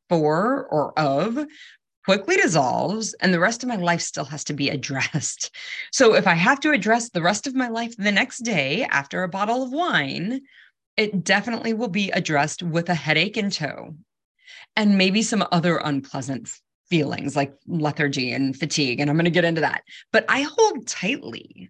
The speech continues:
I am attached to the thought that I have a lot to do, or it's been stressful, or there's this thing coming up and I wanna relax and unwind before of it, or I wanna relax and unwind after it.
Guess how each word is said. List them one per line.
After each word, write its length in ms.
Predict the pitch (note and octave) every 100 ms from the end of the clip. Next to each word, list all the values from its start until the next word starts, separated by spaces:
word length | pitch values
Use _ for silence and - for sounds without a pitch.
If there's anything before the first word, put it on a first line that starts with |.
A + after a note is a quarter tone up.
| -
I 120 | A3+
am 180 | D4+ C#4
attached 580 | - - A3 C4 -
to 80 | -
the 100 | G3+
thought 720 | F#3+ B3 A#3 - - - - - _ - - -
that 320 | F3 F#3 - -
I 120 | E3
have 180 | F3 A3
a 40 |
lot 220 | F#3+ D#3
to 100 | -
do, 400 | F3 C#3 C3 C3 -
or 160 | D3 -
it's 160 | D#3
been 180 | - G#3
stressful, 640 | - - - - C#3+ C#3+ -
or 100 | D#3
there's 300 | D3+ D3 B2+
this 140 | C#3+
thing 280 | - D#3+ F3
coming 320 | E3+ D#3+ D3+
up 140 | C3+ -
and 100 | D3
I 80 |
wanna 260 | C#3 D3 D#3
relax 380 | D#3 D3 C3+ -
and 80 | C#3
unwind 320 | C3 C3+ C3+
before 320 | C#3 D3+ C#3
of 100 | C#3 - _
it, 260 | - E3+ -
or 100 | F3+
I 80 | E3
wanna 240 | E3+ F#3 E3+
relax 360 | D#3 C#3+ D3
and 100 | D3+
unwind 340 | C#3+ C#3 C3+ B2+
after 340 | C3 B2+ - -
it. 360 | - _ -